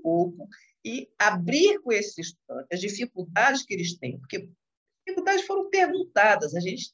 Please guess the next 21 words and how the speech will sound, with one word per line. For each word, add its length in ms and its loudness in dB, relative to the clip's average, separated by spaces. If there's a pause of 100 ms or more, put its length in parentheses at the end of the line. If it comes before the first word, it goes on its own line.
teve 260 2
diálogo 440 4
o 40 -8
tempo 260 -2
inteiro. 300 -16 (600)
Mas, 320 4
assim, 420 -2
o 140 -6
que 100 -4
eu 160 4
entendo 460 2
que 80 -4
aconteceu 640 0
e 60 -2
que 100 -12 (160)
tá 80 6
acontecendo 560 -2
ainda 260 -2
conosco 540 -2 (680)
é 140 4
que 420 0